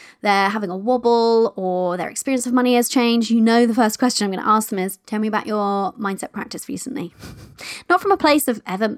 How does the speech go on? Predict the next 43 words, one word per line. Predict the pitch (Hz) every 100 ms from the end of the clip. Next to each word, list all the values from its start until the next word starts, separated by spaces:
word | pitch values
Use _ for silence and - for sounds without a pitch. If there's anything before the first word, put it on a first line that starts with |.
| 208
you | 196
know, | 196
telling | - - 214 180
off | 180
or | 202
making | 185 180 175
wrong. | 180
That's | 180 190 214
not | 180
my | 190
vibe. | 170 165 175 - - - - -
Um, | 208 202 208 202 202 202
but | 208 196 -
I'm | 185 214 -
always | 214 214 202 196
curious | - 202 196 190 -
on | 190 175
that, | -
because | - - 190 185 190 - - - - - _ _ _ _
if | 311
we're | 392
not | 302 -
tending | 220 214 196 190
to | 185
something | 190 - 190
consistently, | 196 190 208 - - - 175
we | 190
can't | 185 220
really | 196 196 185
expect | 175 - - 180 - - - _ -
consistent | 214 196 196 - 175
results. | 190 180 - -
Now, | 214 190 -
we | 214
need | 220 220
to | -
always | 190 190 185 180
leave, | 175 165 - - - _ _ _ _
you | - 196
know, | 160 160
space | - 165 165
for | - 185
grace, | 185 196 196 196 185 -